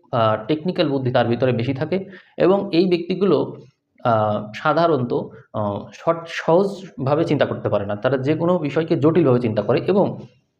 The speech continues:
যে কোনো জটিল পরিস্থিতি তাদের সামনে দিলে তারা সেই বিষয়কে সহজে এই করতে পারে, আহ, সহজে সেটাকে সমাধান করতে পারে। এটি হচ্ছে তাদের বিশেষ বৈশিষ্ট্য।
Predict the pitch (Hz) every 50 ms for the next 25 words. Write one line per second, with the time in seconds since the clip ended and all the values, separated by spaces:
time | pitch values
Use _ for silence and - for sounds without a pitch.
0 | _ _ - 117 113 135 175 190 185 - 196 196 202 196 156 131 143 165 170 208
1 | 214 220 214 214 165 160 165 165 - 180 160 165 160 143 135 143 - - 127 127
2 | 143 160 151 165 165 185 220 - - - - - - - 127 127 135 135 - -
3 | - 151 160 185 165 151 139 - 156 165 160 175 175 - - - 143 143 175 202
4 | 196 170 123 - - - - _ _ _ _ _ _ _ _ _ _ _ _ _
5 | _ - - 139 123 123 120 107 117 110 101 98 95 95 - - - - _ _
6 | _ - - 113 107 - - - 139 147 156 147 151 170 185 180 - 139 135 131
7 | 139 196 - - - - _ _ _ _ - - 127 139 156 165 151 127 107 101
8 | - 107 98 101 95 - 147 151 156 170 165 160 156 139 131 123 120 113 107 113
9 | 120 - 120 110 123 104 - - - - - -